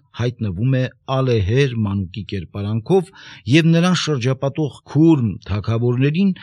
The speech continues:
երգելով փոխանցում ուսմունքը։ Գրանցված թագի երգասացությունը դարձավ այն, ինչը հռոմեացիներն անվանում էին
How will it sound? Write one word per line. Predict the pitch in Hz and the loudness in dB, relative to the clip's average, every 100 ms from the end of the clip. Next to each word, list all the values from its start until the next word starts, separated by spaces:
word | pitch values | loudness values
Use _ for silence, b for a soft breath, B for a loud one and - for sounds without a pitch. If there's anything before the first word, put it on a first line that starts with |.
| B - | B -2
երգելով | 143 180 - 113 110 123 | 2 2 0 0 0 0
փոխանցում | - 117 - 90 80 - 104 107 101 _ _ | -2 -2 -2 -6 -6 -4 0 -2 -4 _ _
ուսմունքը։ | 117 104 - 92 85 73 - 65 65 _ _ _ _ _ _ _ _ _ - | -8 -6 -4 -4 -2 -6 -12 -16 -18 _ _ _ _ _ _ _ _ _ 0
Գրանցված | 120 131 135 139 180 175 | 2 2 0 0 -2 -2
թագի | - 120 120 131 | -4 -2 0 -2
երգասացությունը | 104 104 104 98 101 92 95 - 151 123 | 0 -2 -4 -6 -6 -8 -10 -4 -2 -2
դարձավ | 85 98 92 - 101 - | -2 -6 -6 -8 -10 -8
այն, | 147 160 160 139 B B | -4 -2 -2 -4 B B
ինչը | - 190 - 170 | -2 -2 0 0
հռոմեացիներն | 123 131 120 110 - 95 113 117 | 2 2 2 0 -4 -2 -2 0
անվանում | 104 95 87 110 120 | 0 -2 -2 0 0
էին | 117 117 | 0 0